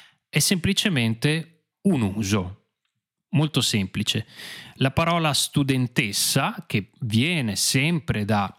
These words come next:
studente, participio presente, studiare è il verbo, è stato creato studentessa. St-,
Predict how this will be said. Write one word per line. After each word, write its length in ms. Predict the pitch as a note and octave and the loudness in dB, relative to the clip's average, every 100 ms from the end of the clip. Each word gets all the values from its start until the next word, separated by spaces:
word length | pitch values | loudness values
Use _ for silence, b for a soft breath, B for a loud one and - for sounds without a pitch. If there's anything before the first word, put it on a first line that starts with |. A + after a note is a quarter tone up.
| _ | _
studente, 1300 | - - - A2+ A#2 C3+ D3 - - E3+ G3 - _ | -6 -2 0 2 2 2 0 -2 -2 0 -2 -6 _
participio 560 | - - - - A2+ A#2 | -10 -4 0 0 0 0
presente, 920 | - A2+ A2 A#2+ G2+ E2+ - F#2+ - _ _ _ | 0 0 2 0 0 -4 -10 -12 -16 _ _ _
studiare 880 | - - - G#2+ B2 G#2+ G2 G2 F2+ - _ _ | -8 -4 0 2 2 0 -2 -2 -6 -10 _ _
è 120 | - C#3 | -2 -2
il 100 | C3+ | 0
verbo, 600 | G#2 G2 G2+ C3+ A3 B B B B | 0 -2 -2 0 -2 B B B B
è 120 | - | -2
stato 380 | F#3+ - G#2 B2 | 0 0 -2 -2
creato 480 | - F3+ F#2 - B2 | -2 -2 -2 -2 -2
studentessa. 1120 | F2 - - B2+ C3 A#2 A2 F#2 - - G2+ | 0 -2 0 2 2 0 -2 -2 0 0 -2
St-, 320 | - - - | -4 -4 -4